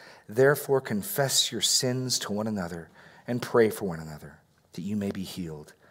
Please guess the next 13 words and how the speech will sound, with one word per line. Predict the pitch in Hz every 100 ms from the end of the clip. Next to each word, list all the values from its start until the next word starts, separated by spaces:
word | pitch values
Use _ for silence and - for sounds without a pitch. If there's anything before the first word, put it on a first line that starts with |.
| _ _ _ _ _ -
The |
prayer | - - 117
of | 117
a | 110
righteous | 104 110 - 110
person | - 110 95 95
has | 85 87
great | - - 104 107
power | - - 101 92 82
as | 82
it | 85
is | 85 90
working. | 82 -